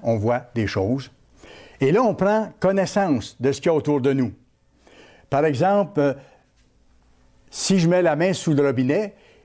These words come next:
et sans savoir si c'est l'eau chaude et l'eau froide, mais que l'eau est bouillante, j'ai la perception qu'elle est, qu'elle est bouillante et je retire ma main. J'ai eu une perception et après, j'ai, ça m'a amené à une action. Ben, il s'est passé quelque chose entre les deux, je vais vous l'expliquer.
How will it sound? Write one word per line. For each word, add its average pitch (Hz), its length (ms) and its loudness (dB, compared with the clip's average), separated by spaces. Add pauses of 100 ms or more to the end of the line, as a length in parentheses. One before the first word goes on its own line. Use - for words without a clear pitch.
(140)
et 123 100 0
sans 185 220 -2
savoir 180 320 -2
si - 100 -14
c'est 151 120 -2
l'eau 151 160 0
chaude 175 260 0
et 147 40 2
l'eau 135 140 0
froide, 196 340 -4 (200)
mais 143 120 -2
que - 160 -12
l'eau 180 160 2
est 151 80 2
bouillante, 139 420 -2 (840)
j'ai 139 180 2
la 175 140 2
perception 196 520 -2
qu'elle 151 200 0
est, 147 160 0
qu'elle 139 180 -2
est 139 40 0
bouillante 151 340 0
et 151 60 0
je 135 100 0
retire 151 320 0
ma 143 100 0
main. 117 140 0 (380)
J'ai 120 120 0
eu 139 100 2
une 156 120 0
perception 147 640 -2 (580)
et 139 240 2
après, 156 320 -2
j'ai, 143 240 0
ça 131 180 -4
m'a 135 140 0
amené 143 240 -2
à 127 100 -2
une 135 140 2
action. 131 380 -4 (100)
Ben, 113 60 -4
il 104 40 -6
s'est 131 140 -2
passé 127 300 -2
quelque 120 180 -8
chose 147 220 -2
entre 101 100 -4
les 110 120 0
deux, 156 120 2
je 139 80 -2
vais 131 60 0
vous 120 100 -2
l'expliquer. 117 540 -4